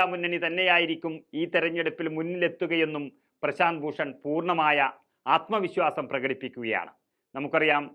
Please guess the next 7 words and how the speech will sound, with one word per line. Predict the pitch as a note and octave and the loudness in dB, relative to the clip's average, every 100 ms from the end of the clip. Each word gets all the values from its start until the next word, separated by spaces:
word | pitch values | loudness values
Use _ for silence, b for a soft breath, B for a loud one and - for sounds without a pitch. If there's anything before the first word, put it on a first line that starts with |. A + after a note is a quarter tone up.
| _ _ - B2+ | _ _ -2 2
രാജ്യമറിയപ്പെടുന്ന | D#3 C#3+ F3+ F3 F3 G#3 G3+ F#3+ D#3+ B2+ - _ - | 2 4 4 4 4 4 2 -2 -2 -4 -8 _ -4
ഒരു | C#3 D3+ | 2 6
ലാഭേച്ഛയില്ലാത്ത | E3 E3+ G#3 G#3 G3 F3+ F3 E3+ F3 D#3 | 6 6 2 2 -2 0 0 0 -2 -4
പ്രമുഖ | D#3+ F3+ E3 D#3+ | -2 0 2 2
അഭിഭാഷകനാണ് | D#3+ E3+ E3+ F3 D#3+ D3+ C#3+ C3 - _ _ | 2 2 2 0 0 2 0 -4 -8 _ _
പ്രശാന്ത് | C#3+ C3+ D3+ B2+ | -4 2 2 2
ഭൂഷൺ. | A2+ - | -6 -10